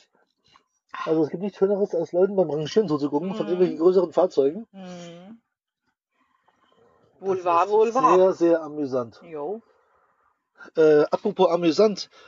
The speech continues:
Speaker 1: wir wollten uns noch ganz, äh, arg noch bei dem Gerard bedanken von Gerards Welt. Er hat uns ganz freundlich in seinem letzten Podcast erwähnt.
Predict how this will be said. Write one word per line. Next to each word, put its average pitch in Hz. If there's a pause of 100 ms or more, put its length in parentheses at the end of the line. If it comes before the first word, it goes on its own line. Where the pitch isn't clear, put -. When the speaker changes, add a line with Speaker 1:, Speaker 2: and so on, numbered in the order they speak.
(100)
Speaker 1:
wir 156
wollten 190
uns 202
noch 180
ganz, - (500)
äh, 160 (120)
arg -
noch 214
bei 156
dem 151
Gerard 165
bedanken 165
von 156
Gerards 160
Welt. 165 (380)
Er 156
hat 156
uns 175
ganz 185
freundlich 185
in 175
seinem 151
letzten -
Podcast -
erwähnt. 139